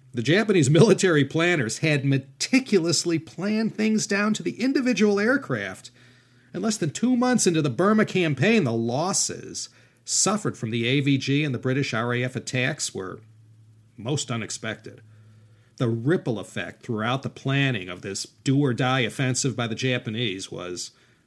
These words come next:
quite considerable. Churchill had said, quote, "The victories of the Americans over the rice paddies of Burma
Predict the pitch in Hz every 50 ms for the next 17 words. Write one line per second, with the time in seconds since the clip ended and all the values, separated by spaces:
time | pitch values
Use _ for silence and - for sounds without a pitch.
0 | _ _ _ - 160 131 127 - - 107 - - 139 120 107 101 92 85 87 -
1 | - - - _ _ _ _ _ _ _ _ - - - 202 226 220 - 208 175
2 | 147 156 147 - - - 175 165 160 131 - - 165 165 175 180 170 - - -
3 | - _ _ _ _ - 147 120 202 208 208 - 208 208 208 208 208 208 160 160
4 | 175 160 - 185 180 165 143 151 143 131 127 123 123 - 143 139 139 131 - 123
5 | 135 127 120 143 127 117 139 156 156 - - - - 147 147 147 147 151 135 -
6 | 123 98 92 98 - 127 123 120 104 87 82 82 82